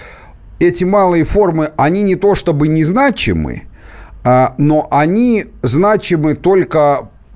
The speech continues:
при выборе между двумя кандидатами на победителей. Основное, конечно, идет по крупным формам, то есть по написанию относительно длинных, но это не значит, что там на тысячу страниц, но, тем не менее,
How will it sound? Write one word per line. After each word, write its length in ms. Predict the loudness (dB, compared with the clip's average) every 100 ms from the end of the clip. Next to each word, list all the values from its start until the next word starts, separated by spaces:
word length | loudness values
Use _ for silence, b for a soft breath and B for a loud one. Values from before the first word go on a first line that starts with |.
| -4
при 180 | 0 2
выборе 460 | 2 2 2 2
между 340 | 2 0 0 -2
двумя 400 | 0 2 2 0
кандидатами 760 | 0 -2 0 2 0 0 0
на 100 | 0
победителей. 540 | 0 0 0 0 -2 -4
Основное, 760 | -2 0 0 0 2 2 0 0
конечно, 560 | -2 0 -2 -2 -2
идет 340 | 0 0 -2 -2
по 200 | -4 -4 -14 -6
крупным 500 | -2 0 0 -4 -4
формам, 480 | 0 0 2 0 0
то 140 | -2
есть 100 | -2
по 100 | -2
написанию 760 | -4 -4 -4 0 0 2 0 -2 B B
относительно 880 | -4 0 0 0 -4 -4 -2 -2 -2
длинных, 560 | 0 2 2 2 0
но 100 | -2 -2
это 160 | -2
не 100 | -2
значит, 360 | 0 0 -2 -2
что 120 | -4 -2
там 280 | -2 0
на 260 | 0 0 0
тысячу 360 | -2 -2 -2 -4
страниц, 460 | -2 0 0 -2 -4
но, 200 | -2 -2
тем 280 | 0 0 0
не 80 |
менее, 400 | 0 0 0 -2